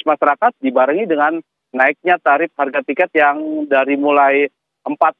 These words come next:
puluh hingga dua kali lipat. Hal ini memang seiring dengan semakin dekatnya Lebaran, maka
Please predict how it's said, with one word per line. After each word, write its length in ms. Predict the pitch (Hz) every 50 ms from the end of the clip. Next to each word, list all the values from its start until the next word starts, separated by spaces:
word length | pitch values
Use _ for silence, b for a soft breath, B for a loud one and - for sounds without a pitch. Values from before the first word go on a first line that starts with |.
| -
puluh 320 | - 180 180 185 190 185 160 -
hingga 400 | 147 147 147 143 160 156 151 147
dua 160 | 127 135 135 131 -
kali 240 | 135 135 131 131 127
lipat. 160 | - 135 113 - _ -
Hal 160 | - 117 123
ini 400 | 139 139 131 175 220 254 254 262 254 _ _ _ _ _ -
memang 480 | 120 131 139 170 196 226 254 254 240
seiring 400 | - - 160 160 151 160 165 156
dengan 240 | 160 151 147 151 147
semakin 320 | - 156 151 - - 160 151
dekatnya 400 | 156 - 160 151 - 160 151 147
Lebaran, 640 | 147 135 139 131 127 143 185 226 262 277 277 262
maka 320 | 202 143 127 - - 175